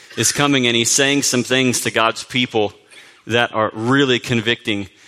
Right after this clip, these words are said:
And so if you think it's convicting to have to listen to a half-hour sermon from the book of Malachi each week, try spending three or four days in the book of Malachi, studying it during the week.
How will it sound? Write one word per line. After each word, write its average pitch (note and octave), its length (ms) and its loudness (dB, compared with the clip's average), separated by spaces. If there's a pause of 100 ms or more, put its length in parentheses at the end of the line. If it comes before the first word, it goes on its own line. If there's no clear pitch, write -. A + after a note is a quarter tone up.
(120)
And A#2 160 -2
so C3 320 2
if B2 160 -2
you F#3+ 140 0
think G3+ 280 -2
it's F3 160 -2
convicting C#3 580 -2
to A#2+ 120 2
have B2+ 240 0
to B2+ 80 -4
listen B2+ 480 0
to B2 440 2
a A2 140 2
half-hour C3 600 0
sermon A#2+ 540 0 (420)
from C3 100 -4
the B2+ 60 -4
book A#2 180 -2
of A2+ 80 -8
Malachi A2 400 0
each A2+ 160 -6
week, A2+ 240 -6
try F#3+ 240 0
spending D3 580 0
three C#3 280 -2
or B2+ 80 2
four B2+ 240 -4
days A#2 680 -2
in D3 320 4
the C3 60 0
book A#2+ 180 0
of A#2 80 -4
Malachi, A2+ 460 0
studying B2 580 0
it G#2+ 160 0 (760)
during A#2+ 280 0
the A2 100 0
week. A2 360 -2